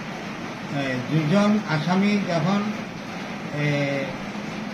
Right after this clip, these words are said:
হাসান মৈশান এবং দেলোয়ার হোসেন মৈশানকে, এ, একটা বাইক নিয়ে কিছু গাছ বহ-, গাঁজা বহন করার সময় তাদেরকে আটক করে এবং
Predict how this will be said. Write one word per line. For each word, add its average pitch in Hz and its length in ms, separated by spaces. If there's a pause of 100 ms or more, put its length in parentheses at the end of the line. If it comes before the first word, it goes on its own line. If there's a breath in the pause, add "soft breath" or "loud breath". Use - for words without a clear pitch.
(2000)
হাসান 220 180
মৈশান 208 560 (360)
এবং 190 340
দেলোয়ার 180 460 (480)
হোসেন 202 300
মৈশানকে, 190 640 (640)
এ, 147 280 (1160)
একটা 175 280
বাইক 175 420
নিয়ে 214 140
কিছু 202 380
গাছ 180 180 (100)
বহ-, 147 460
গাঁজা 160 260
বহন 151 360
করার 196 300
সময় 208 220 (300)
তাদেরকে 151 420
আটক 143 260 (100)
করে 117 200 (680)
এবং 156 200